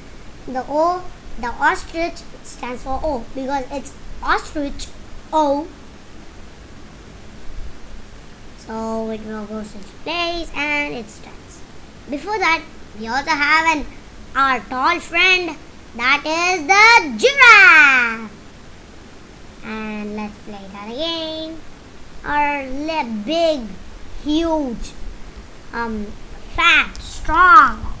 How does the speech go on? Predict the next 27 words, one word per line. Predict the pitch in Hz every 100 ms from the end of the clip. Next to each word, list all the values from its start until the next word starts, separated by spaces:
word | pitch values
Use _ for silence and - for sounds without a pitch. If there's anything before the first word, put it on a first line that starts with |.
| -
elephant | 359 403 320 262
friend | - 294 294 285 269
takes | - 302 285 -
a | 269
log | 226 262 311 302 277
and | 240 214 -
puts | 330 269 -
it | 277
in | 269 247
the | 233 202
place. | 294 285 240 220 190 - - - - - -
And | 359 359 370 349
it | 302 294 - 254
goes | 240 240 226
there. | 285 233 - - - - - - - - - - -
So | - 302
the | 277
log | 262 262 285 339 370 302 -
is | 285 269 226 202
the | 226 -
L. | 285 262 208 208 -
L | 254 269 349 415 - -
log. | 339 381 285 - - -
See, | - - 302 330 359 - -
get | 240 262
it? | 359 359 - - - - - - -
Elephant | 294 403 415 415